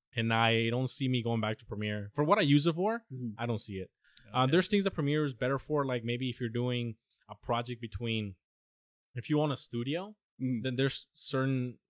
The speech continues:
Speaker 1: certain things that you probably want Premiere for because it offers more flexibility and
Speaker 2: Mm.
Speaker 1: flexibility in doing certain things. But honestly,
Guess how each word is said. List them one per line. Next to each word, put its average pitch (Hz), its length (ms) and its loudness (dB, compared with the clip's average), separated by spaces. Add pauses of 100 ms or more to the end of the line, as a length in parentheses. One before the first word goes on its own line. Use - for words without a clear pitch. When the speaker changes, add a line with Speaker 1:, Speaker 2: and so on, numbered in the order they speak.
Speaker 1:
certain 127 480 0
things 123 240 -2
that 120 80 -2
you 113 100 -4
probably 127 240 0
want 113 220 -2
Premiere 110 300 0
for 107 260 -4
because 107 260 -6
it 113 60 -2
offers 110 340 -2
more 110 160 -4
flexibility 110 600 -6
and 104 120 -6
Speaker 2:
Mm. - 180 -10
Speaker 1:
flexibility 120 560 -2
in 107 100 -4
doing 113 160 -4
certain 101 200 -8
things. 147 320 -6 (540)
But 110 300 0
honestly, 190 880 -6